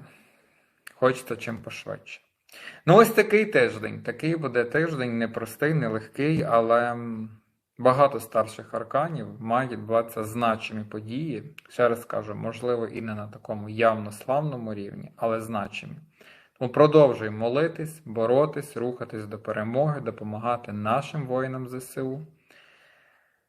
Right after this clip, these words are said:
І обов'язково голосуйте, підтримуйте Великий Молебень в описі під відео.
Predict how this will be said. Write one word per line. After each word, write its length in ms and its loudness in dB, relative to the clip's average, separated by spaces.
І 140 6
обов'язково 800 4
голосуйте, 580 -4
підтримуйте 840 -4
Великий 420 -2
Молебень 640 0
в 160 -4
описі 420 -2
під 220 -10
відео. 640 -2